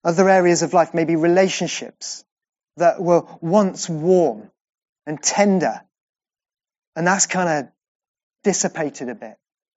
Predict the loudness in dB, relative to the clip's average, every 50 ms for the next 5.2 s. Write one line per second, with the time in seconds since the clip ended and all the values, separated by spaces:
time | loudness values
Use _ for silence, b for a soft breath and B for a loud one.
0 | _ _ _ _ _ _ _ _ -12 -12 -6 -2 0 2 2 2 2 2 0 0
1 | 2 2 4 4 4 2 0 -4 -4 -2 0 0 0 2 2 2 0 0 -2 -2
2 | -2 0 0 0 0 0 -2 -6 B B B B B B B B _ _ _ _
3 | _ _ -2 0 2 2 2 2 0 2 2 2 4 4 4 4 4 2 2 0
4 | -2 -4 -4 -6 -6 -6 -6 -4 0 0 0 0 -2 -8 -8 -6 -4 -2 -2 -2
5 | -4 -6 -8